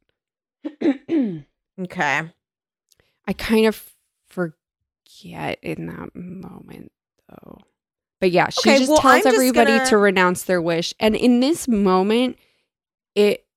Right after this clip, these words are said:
Speaker 1: it does make sense why everybody's, like,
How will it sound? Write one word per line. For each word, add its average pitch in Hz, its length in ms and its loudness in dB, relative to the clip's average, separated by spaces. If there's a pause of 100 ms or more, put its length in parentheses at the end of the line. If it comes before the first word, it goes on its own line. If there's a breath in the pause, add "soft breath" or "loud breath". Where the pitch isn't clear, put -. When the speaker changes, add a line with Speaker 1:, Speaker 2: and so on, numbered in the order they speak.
(160)
Speaker 1:
it 208 220 2
does 233 240 2
make 277 240 0
sense 175 400 -4
why 170 160 0
everybody's, 170 680 -4
like, - 320 -8